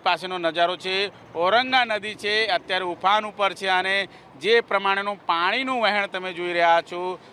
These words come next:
જબરદસ્ત અત્યારે હાલ મોજાઓ ઉછળતા નજરે આવી રહ્યા છે અને આ પ્રમાણેની સ્થિતિની અંદર તંત્ર દ્વારા તમામ એ લોકોને સાવચેત ગઈકાલે જ કરી દેવામાં આવ્યા હતા.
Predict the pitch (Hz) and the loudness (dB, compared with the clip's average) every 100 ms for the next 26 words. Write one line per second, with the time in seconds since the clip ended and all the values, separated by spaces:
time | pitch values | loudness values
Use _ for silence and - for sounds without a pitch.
0 | - 131 190 226 214 214 208 202 - 202 | -20 -6 0 0 2 2 2 -2 -2 0
1 | 196 180 185 190 175 170 175 208 190 180 | 2 4 4 4 0 -4 2 2 2 -4
2 | 185 185 180 175 175 170 175 175 175 170 | -4 -2 -2 -2 2 0 0 0 0 0
3 | 190 175 180 180 175 190 170 170 175 175 | -4 -2 0 2 2 0 -2 0 -2 -2
4 | 175 - 156 175 180 170 170 180 165 - | -8 -10 -12 -8 -4 -2 0 -2 -4 -14
5 | - - 202 214 262 269 196 180 156 - | -20 -2 -2 0 0 2 6 4 4 -2
6 | - - - 180 202 254 269 - 226 208 | -16 -20 -6 0 4 6 4 2 -4 -2
7 | 185 160 190 190 175 165 170 170 190 165 | -4 -4 -6 -6 -4 -2 -2 -4 -6 -6
8 | 160 165 185 220 202 180 175 170 170 160 | 0 2 2 -2 -4 -4 2 2 4 2
9 | 156 160 156 156 156 165 | 4 2 2 2 4 4